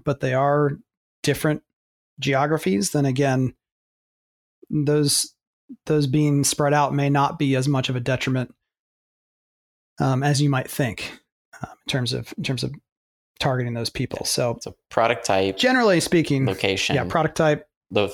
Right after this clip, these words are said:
Speaker 2: I don't know what you, what we wanna call that. Location, characters, like the California example, um, versus
Speaker 1: Mm-hmm.
Speaker 2: Columbus locality, I guess, would be two good examples. Yeah, I like that with the, the product type, I think is a big one,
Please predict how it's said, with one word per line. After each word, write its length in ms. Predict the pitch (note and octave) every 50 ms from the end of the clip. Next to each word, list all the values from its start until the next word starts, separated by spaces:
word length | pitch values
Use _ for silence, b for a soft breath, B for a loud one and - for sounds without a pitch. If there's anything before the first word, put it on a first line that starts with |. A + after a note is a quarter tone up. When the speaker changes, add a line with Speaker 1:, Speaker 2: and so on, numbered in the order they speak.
| -
Speaker 2:
I 300 | - F2 F#2 F#2 F2+ F#2+
don't 140 | F#2 F2 F2
know 60 | E2+
what 100 | E2 D#2
you, 180 | D2+ F#2 F2 F2+ _ _
what 120 | - F#2 F#2+
we 60 | F#2+ F#2+ F#2
wanna 140 | F2 F2 F2
call 160 | - F2 E2+
that. 160 | F2 - -
Location, 640 | G2 F#2+ - - G2 F#2+ F#2+ - - F#2 F#2 F#2 F#2
characters, 500 | - - G#2+ G2+ - - G#2 G#2+ - -
like 200 | - F2 E2 - - - _ _ _
the 160 | - F2 F#2
California 500 | - - G2 F#2+ F#2 - - F#2+ F#2 F#2
example, 580 | F#2 F#2 - - F2+ F#2+ - G2+ F#2+ F#2+ - B B B B B B B _
um, 260 | - - F2 E2+ D#2+ -
versus 440 | - F2 E2+ - - D#2 D#2 -
Speaker 1:
Mm-hmm. 220 | - D#3+ C#3 B2+ D3
Speaker 2:
Columbus 640 | D3+ F3+ E2+ E2 E2 D#2+ D#2 D#2 - - - - - - _ _ _ _ _ _ _ -
locality, 640 | F2+ - - F#2 F2+ F2+ F2+ F2 F2+ F2+ F2+ - _ -
I 80 | -
guess, 400 | E2+ - C#2 B1+ C2 - - - - _ _ _ - _ _ _ _ _ _ _ _
would 80 | -
be 100 | - -
two 200 | - - - F#2
good 140 | - - C#2+
examples. 460 | - - - - D#2+ F2+ - F2 -
Yeah, 100 | - F#2+
I 40 | G2
like 180 | G2+ G#2 G2+ -
that 200 | - F2 D#2 F2+
with 160 | F#2 - -
the, 160 | - E2+ E2+
the 100 | - -
product 340 | - - G#2+ G2+ F#2+ F2+ -
type, 220 | - F2 F2 -
I 40 | D#2+
think 220 | D2+ - E2 E2 E2
is 80 | -
a 60 | E2+
big 160 | - D2 C2+ -
one, 180 | D#2 D2+ E2+